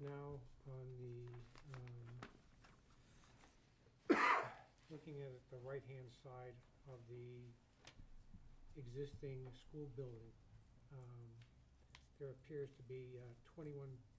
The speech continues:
parking spaces. Uh, you have it down as twenty-six. Um, but I'm counting, I'm not counting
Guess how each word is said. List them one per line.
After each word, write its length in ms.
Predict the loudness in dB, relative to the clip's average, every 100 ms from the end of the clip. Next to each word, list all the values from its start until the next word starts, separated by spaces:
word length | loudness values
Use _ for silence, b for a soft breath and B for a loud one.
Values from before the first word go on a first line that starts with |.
| -12
parking 300 | -10 -6 -6
spaces. 640 | -8 -2 -2 -2 -6 -10 -12 -14 -14 -14 -16 -14 -16 -16 -18 -16 -16 -16 -18 -18 -16 -12
Uh, 400 | -10 -8 -8 -10 -12 -14 -8
you 80 | -6 -4
have 80 | -6
it 100 | -6
down 140 | -6 -6
as 100 | -8 -10
twenty-six. 640 | -8 -8 -10 -8 -6 -6 -10 -16 -18 -18 -18 -18 -20 -20 -20 -20 -20 -20 -20 -14 -10
Um, 440 | -8 -8 -8 -10 -14 -20 -10
but 120 | -6
I'm 120 | -6 -8 -6 -4
counting, 320 | -2 0 -2
I'm 120 | -2 -2
not 220 | -4 -6 -6
counting 320 | -4 -2 -2